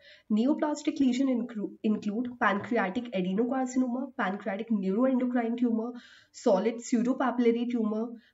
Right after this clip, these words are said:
pancreatoblastoma, pancreatic, uh, lymphoma,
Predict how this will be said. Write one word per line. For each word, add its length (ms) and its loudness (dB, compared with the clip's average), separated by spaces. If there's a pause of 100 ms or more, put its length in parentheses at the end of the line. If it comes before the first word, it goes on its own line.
pancreatoblastoma, 1500 0
pancreatic, 640 2 (320)
uh, 240 6 (420)
lymphoma, 720 2